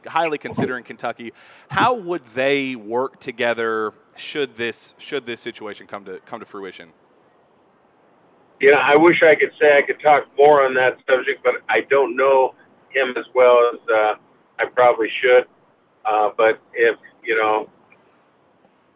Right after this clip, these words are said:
Speaker 2: Devin is a guy that, you know, he, he, there's times where he can fill the wing and play the wing for us.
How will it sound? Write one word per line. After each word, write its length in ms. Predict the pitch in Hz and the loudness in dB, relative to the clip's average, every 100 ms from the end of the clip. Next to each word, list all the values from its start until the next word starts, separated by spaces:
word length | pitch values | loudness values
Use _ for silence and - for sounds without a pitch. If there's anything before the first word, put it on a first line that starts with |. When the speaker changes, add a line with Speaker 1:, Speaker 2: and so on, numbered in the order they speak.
| _ _ _ | _ _ _
Speaker 2:
Devin 340 | 135 156 151 143 | 4 4 2 -2
is 280 | 113 123 117 | -2 -2 -4
a 60 | |
guy 320 | 120 127 127 123 | -2 2 2 2
that, 140 | 117 - - | 0 -4 -4
you 100 | 123 | -2
know, 180 | 117 110 _ _ _ _ _ _ | -2 -4 _ _ _ _ _ _
he, 420 | - - - 165 147 - | -16 -16 -8 -4 -4 -6
he, 240 | - 165 - _ _ _ _ - | -10 -10 -10 _ _ _ _ -4
there's 180 | 147 147 | -2 0
times 280 | 156 156 135 - | 0 0 0 -2
where 200 | 131 123 | -2 -2
he 160 | 139 | -4
can 160 | 139 120 _ | -6 -12 _
fill 160 | 139 131 | -4 -4
the 60 | |
wing 320 | 120 127 127 120 | -2 -2 -2 -6
and 120 | 110 | -2
play 140 | 127 | 0
the 100 | 117 | 0
wing 300 | 117 127 123 | -2 -2 -2
for 220 | - 127 | 0 2
us. 80 | 127 | 2